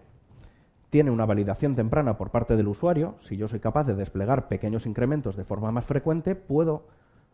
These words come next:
empezar a jugar con esas hi-, esas hipótesis de validación temprana, tengo una mayor capacidad de respuesta y hay una, una reducción de costes evidente. ¿Y cómo hemos hecho todo esto?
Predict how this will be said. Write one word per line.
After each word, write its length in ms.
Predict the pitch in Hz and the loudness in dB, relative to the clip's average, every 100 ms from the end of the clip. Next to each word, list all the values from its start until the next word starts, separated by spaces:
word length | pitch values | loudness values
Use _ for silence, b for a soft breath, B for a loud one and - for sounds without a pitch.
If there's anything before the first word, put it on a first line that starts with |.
| - | -8
empezar 420 | 123 110 123 147 | -4 0 2 2
a 40 | 143 | 2
jugar 340 | 139 127 123 | 0 2 2
con 120 | 131 | 0
esas 240 | 127 127 127 | -2 -4 -2
hi-, 160 | 113 - | -4 -4
esas 360 | 127 - 123 123 | -8 -4 -4 -2
hipótesis 520 | 117 139 131 - 107 | -2 0 0 0 2
de 80 | 107 | 4
validación 500 | 104 104 92 113 107 | 4 2 0 -2 0
temprana, 520 | 120 123 180 180 262 - b b b b b b | 0 2 2 0 -4 -14 b b b b b b
tengo 220 | 165 165 | 2 2
una 140 | 127 117 | 2 2
mayor 340 | 110 139 151 | 4 4 2
capacidad 460 | 113 107 - 113 123 | 0 -4 0 4 6
de 100 | 107 | 6
respuesta 720 | 104 98 175 185 - 202 - b b b b b | 2 -2 -2 -2 -2 -6 -6 b b b b b
y 260 | 139 180 - - - - | 0 0 0 -14 -16 0
hay 160 | 131 | 2
una, 720 | 135 135 127 117 110 104 104 - | 4 4 4 2 2 0 -4 -2
una 160 | 131 | 0
reducción 440 | 123 120 110 131 123 | 4 4 2 0 0
de 80 | 113 | 0
costes 320 | - 170 - | 0 -4 -4
evidente. 440 | 92 90 78 - - - _ _ - b b b b b b - | -4 -4 -8 -14 -20 -20 _ _ -20 b b b b b b -2
¿Y 100 | 139 | 0
cómo 200 | 123 170 | 2 4
hemos 200 | 202 190 | 4 2
hecho 200 | 185 185 | 0 -2
todo 220 | 170 170 | 2 4
esto? 320 | 202 - 90 | 2 0 -10